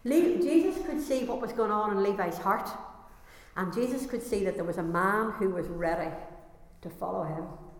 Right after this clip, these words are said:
Listen, ladies, we need to be looking at people not with our natural eyes, but spiritually. We need to ask the Holy Spirit, "How do I speak to that person?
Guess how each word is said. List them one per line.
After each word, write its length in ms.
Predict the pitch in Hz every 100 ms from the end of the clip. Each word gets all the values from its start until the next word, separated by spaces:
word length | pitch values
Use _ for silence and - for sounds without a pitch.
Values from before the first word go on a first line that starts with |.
| - - -
Listen, 320 | 302 320 320
ladies, 260 | 302 269 233
we 100 | 320
need 140 | 320
to 60 | -
be 100 | 220
looking 280 | 220 226 240
at 120 | 240
people 260 | 240 220 202
not 260 | 226 277
with 100 | 277
our 200 | 214 196
natural 440 | 185 190 - 190 170
eyes, 300 | - - - - - - - -
but 200 | - 196
spiritually. 760 | - - 202 208 220 214 220 180 - - -
We 80 |
need 160 | 262 269
to 100 | 233
ask 340 | 220 233 247 233
the 80 |
Holy 200 | 226 220
Spirit, 440 | 202 - 196 185 185 - -
"How 180 | 311 330
do 80 | 311
I 80 | 240
speak 380 | - 240 226 220
to 80 |
that 240 | 214 202 -
person? 300 | 170 175